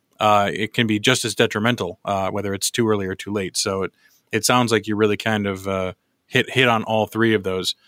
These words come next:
Uh, and of course, having that kind of the, the, the build up before that, understanding the product, building up your engineering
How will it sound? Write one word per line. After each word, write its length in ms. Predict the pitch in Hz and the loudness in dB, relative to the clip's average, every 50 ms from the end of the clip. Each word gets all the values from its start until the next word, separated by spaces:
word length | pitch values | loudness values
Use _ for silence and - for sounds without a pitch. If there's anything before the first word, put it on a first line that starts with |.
| _ _ _ _ _ - | _ _ _ _ _ -2
Uh, 180 | - 101 104 90 101 | 2 2 4 4 4
and 80 | 117 | 2
of 80 | 113 - | 2 4
course, 240 | - 123 113 - - | 4 4 4 4 4
having 320 | 120 120 110 110 110 104 | 2 2 2 0 0 0
that 300 | 107 107 107 107 101 - _ _ _ _ _ _ _ _ | 2 4 4 4 2 0 _ _ _ _ _ _ _ _
kind 240 | - - 123 117 110 | -2 0 2 2 2
of 80 | 104 101 | 0 0
the, 320 | 104 98 98 98 95 101 _ _ _ _ | 0 0 0 -2 -4 -6 _ _ _ _
the, 260 | 185 - 110 101 98 | -8 -4 -4 -4 -4
the 120 | 101 101 | -4 -8
build 360 | 98 - - 131 135 139 123 123 | -4 0 2 4 4 4 4 4
up 220 | 107 101 - - - - _ _ - | 2 2 0 -6 -20 -20 _ _ -6
before 380 | 113 110 - 160 170 170 143 | -6 -2 2 4 4 4 4
that, 260 | 107 98 92 92 - - _ _ _ _ _ _ _ _ _ _ - | 4 2 0 -2 -4 -6 _ _ _ _ _ _ _ _ _ _ -2
understanding 520 | - 120 123 120 110 - 123 117 113 110 107 | 0 2 2 2 2 2 2 2 2 2 0
the 80 | 101 | 0
product, 420 | - - 113 107 107 104 - - - - - | 2 2 4 4 4 2 -2 -6 -14 -8 -2
building 320 | - 117 113 113 113 110 107 | 0 2 2 2 2 2 0
up 120 | 107 - | 0 0
your 140 | - 107 101 | 0 0 2
engineering 720 | 107 107 101 104 101 104 107 107 107 107 104 104 104 101 | 2 0 -2 -2 -2 -2 -2 0 0 0 -2 -2 -4 -6